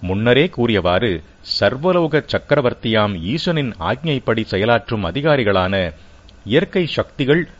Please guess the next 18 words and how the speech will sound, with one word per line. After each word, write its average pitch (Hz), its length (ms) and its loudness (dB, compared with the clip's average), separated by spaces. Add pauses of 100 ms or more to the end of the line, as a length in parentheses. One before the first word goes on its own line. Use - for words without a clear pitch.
(120)
என 117 220 4
நாம் 104 300 2
கருதுகின்ற 104 520 0 (520)
தேவர்களுக்கு, 107 720 0 (440)
உலக 165 400 2
மாந்தரின் 127 560 0
நலன் 104 300 0
கருதியே 120 460 0 (220)
நாம் 98 280 0 (300)
உடைமைகளை 143 580 0 (180)
தீயிலிட்டு 123 600 0 (440)
தீக்கடவுள் 139 720 0
மூலம் 104 360 0
சேர்ப்பிக்கும் - 680 -4 (120)
தியாகமாம் 98 600 0 (440)
யாக 113 400 -2
சடங்கினால் 101 640 0 (380)
அவர்கள் 113 400 4